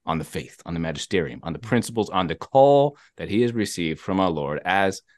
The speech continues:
Speaker 1: a successor of the apostles. He's not compromising and he's not rebelling. He's staying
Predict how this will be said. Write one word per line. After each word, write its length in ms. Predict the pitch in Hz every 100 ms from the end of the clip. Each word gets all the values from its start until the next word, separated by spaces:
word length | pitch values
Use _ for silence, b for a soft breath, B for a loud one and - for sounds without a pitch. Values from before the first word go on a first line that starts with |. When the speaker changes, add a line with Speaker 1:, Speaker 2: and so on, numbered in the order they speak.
| _
Speaker 1:
a 100 | 90
successor 500 | - 85 - 82 -
of 60 | 80
the 100 | 82
apostles. 540 | 78 73 62 - - -
He's 140 | 92
not 160 | 76 -
compromising 680 | 127 135 139 131 131 123 -
and 160 | 113 107
he's 120 | 101
not 160 | 98
rebelling. 400 | 85 82 76 71
He's 140 | 82 -
staying 640 | - - 107 104 104 101